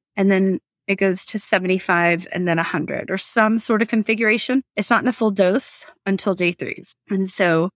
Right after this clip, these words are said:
leading up to that, you, if you're receiving the medicine, you would have a lot of those side effects and maybe nausea or vomiting, or she may develop a rash. And this was all in, like, the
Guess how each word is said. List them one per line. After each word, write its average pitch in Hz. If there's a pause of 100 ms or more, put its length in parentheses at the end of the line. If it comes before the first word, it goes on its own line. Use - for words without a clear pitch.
(220)
leading 208 (100)
up -
to -
that, 165 (120)
you, 196 (160)
if -
you're 185
receiving 180
the 170
medicine, 175
you 165
would 165
have -
a 165
lot 156
of 180
those 156
side 254
effects - (100)
and 196
maybe 160 (200)
nausea 254
or 254
vomiting, 220
or 160 (340)
she -
may 165
develop 175
a 196
rash. 240
And 226
this 233
was 254
all 208
in, 196
like, 175
the 160